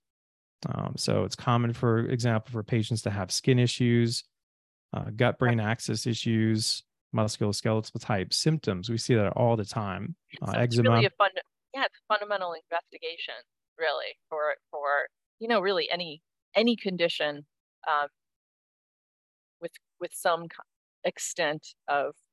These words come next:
Speaker 2: chronicity, I think. We may be
Speaker 1: Exactly.
Speaker 2: a little bit less concerned about acute, although we can see acute bend to something chronic when intestinal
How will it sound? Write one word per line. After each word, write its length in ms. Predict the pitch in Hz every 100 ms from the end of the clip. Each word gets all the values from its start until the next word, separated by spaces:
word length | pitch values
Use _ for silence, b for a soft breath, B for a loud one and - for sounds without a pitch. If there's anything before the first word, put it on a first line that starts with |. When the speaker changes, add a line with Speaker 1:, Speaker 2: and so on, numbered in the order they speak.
| _
Speaker 2:
chronicity, 560 | 151 135 - - 117 - _ -
I 80 | 135
think. 320 | - - - _ _ _ _
We 60 | 131
may 160 | 117 107
be 220 | 180 160
Speaker 1:
Exactly. 20 |
Speaker 2:
a 60 | 156
little 180 | 165 165
bit 140 | 151 151
less 260 | 156 156 - -
concerned 560 | - 185 - 185 185 185
about 240 | 185 180
acute, 380 | 175 - 185 180 - _ _ _
although 340 | 180 170 175 160
we 80 | 160
can 160 | - 175
see 180 | - - 151
acute 360 | 143 - 165 _ _ _ -
bend 100 | 160 170 147 _ _ _ _
to 180 | - _ 147 143 _ _ _ _
something 340 | - 170 - 139 -
chronic 400 | 165 160 135 135 156
when 220 | 143 143 - _ _ _ _ _ _
intestinal 420 | - - 151 151